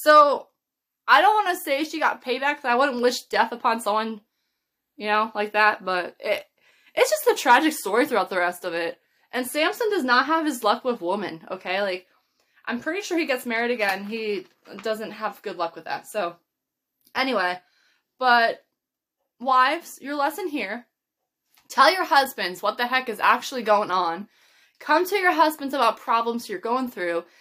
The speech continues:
especially if you're threatened, okay? Like, if I got threatened, I'm sure as heck telling my fiance about it. There is no way I'm not telling him anything about that. And maybe she's like, well,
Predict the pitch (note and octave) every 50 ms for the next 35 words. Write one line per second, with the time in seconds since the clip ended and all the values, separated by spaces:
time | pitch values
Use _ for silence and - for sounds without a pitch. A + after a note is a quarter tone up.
0 | _ _ - D4 F4+ - - - - - C5+ D#5+ E5 E5+ - - D#4+ C4 G#3+ G#3
1 | G3+ G#3 G#3 F#3+ F#3 - - G#3 - - D#3+ F3 G#3 C4+ D#4 D4+ - - - G#3
2 | G#3 - G#3 F#3 F#3 G3+ B3 A#3+ _ _ _ _ _ - C4 C4+ - - C#4 C#4
3 | - - C4+ D#4+ F#4 G4 F4 D#4+ E4 - D4 D4 G#3 A3+ G#3 G3+ G3+ - - C#4+
4 | F4 F#4+ F4+ - - - F4+ D#4+ B3 A#3+ A#3+ - C#4 C4 C4 - - B3+ A#3+ A3+
5 | G3+ F#3 - A3+ A3 G3+ F#3+ F#3 - E3+ D#3 - - - D#3+ D3+ - - _ _
6 | _ _ _ _ _ - G#3 A#3 B3+ D4 C#4+ C#4 B3 C4+ C4 C#4+ D#4 D4+ C4+ A#3+
7 | A3+ A#3+ A#3 A3 - - - - A#3+ A3+ A3 A3 G3 - _ - G#3+ G#3+ G#3 G3+
8 | G#3+ E3+ E3+ E3 - - - - - - - _ _ _ _ _ _ _ _ _
9 | _ _ _ - - D4 D4+ C#4 C#4+ D4 D#4+ E4+ E4 D#4+ - D#4+ D#4 D#4 - A#3+
10 | C#4 D4 C#4 B3+ C4 -